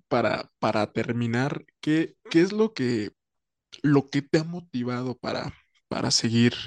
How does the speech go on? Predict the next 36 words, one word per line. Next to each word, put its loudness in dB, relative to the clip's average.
en 0
esta, -2
en -2
estas -4
dos, -2
este, -8
digamos, 0
ramas, 0
vertientes? -2
O -10
sea, -6
seguir, -2
seguir 2
dentro -2
del, -8
del 2
modelaje, 2
seguir -2
dentro -4
de, -6
del 2
yoga. 4
¿Y -2
cómo 4
lo 4
has, -6
los -2
has -4
combinado -6
con, -8
con -4
tu -2
profesión, -2
que, -8
pues, -6
es -4